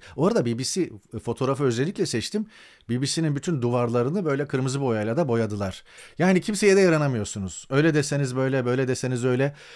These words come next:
Bir de şöyle bir şey var. Ben bütün gün önümde B B C açık. Sky'da bakıyorum. İki, iki haber kanalı var İngiltere'de. Yani hakkını da vermek lazım. Yani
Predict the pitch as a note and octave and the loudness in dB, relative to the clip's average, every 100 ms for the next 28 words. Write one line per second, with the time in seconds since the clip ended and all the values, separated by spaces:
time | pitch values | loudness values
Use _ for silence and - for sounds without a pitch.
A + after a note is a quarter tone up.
0 | - - - - C#3+ G#3 G3+ D3+ D#3+ C#3 | -20 -20 -20 -14 -4 2 4 6 4 2
1 | - A2+ E2+ C3 C#3 F#2 - - C3+ C#3 | 0 -2 2 2 0 -4 -18 -14 -4 -2
2 | A3+ C#3 B2 B2 D3 A2 G#2+ G#2+ A2+ F2+ | 2 2 2 0 0 0 -2 -4 -6 -8
3 | G2 - - D3 B2+ G#2 - F#2+ F2+ A#2 | -10 -10 -2 2 2 0 -4 -8 -6 -6
4 | - D#3 C#3+ D#3 C3 B2 A#2 G#2+ G#2+ F#2+ | -4 -4 -2 0 0 0 -2 -4 -2 -2
5 | F2+ F2 E2+ F2+ F2 A3 _ - - - | -4 -6 -6 -8 -6 -8 _ -20 -20 -20
6 | - - F#3 D#3+ C#3 - _ _ _ _ | -20 -2 2 2 0 -2 _ _ _ _
7 | _ _ _ _ _ _ _ _ - F#3+ | _ _ _ _ _ _ _ _ -4 -2
8 | A#3+ A3 A#2+ C3+ C#3+ G#2+ F2+ F2+ A2+ C3 | 0 2 2 0 -2 -4 -6 -6 -2 -2
9 | C3+ | -2